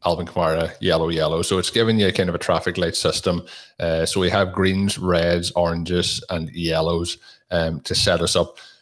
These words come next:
But then what I've added in at the other side of it, and we've that split by position then, running back, wide receiver, tight end, quarterback,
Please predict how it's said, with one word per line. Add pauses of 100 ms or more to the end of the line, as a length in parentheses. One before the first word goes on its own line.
But
then
what
I've
added
in
at
the
other
side
of
it,
and
we've
that
split
by
position
then,
running
back,
wide
receiver,
tight
end,
quarterback,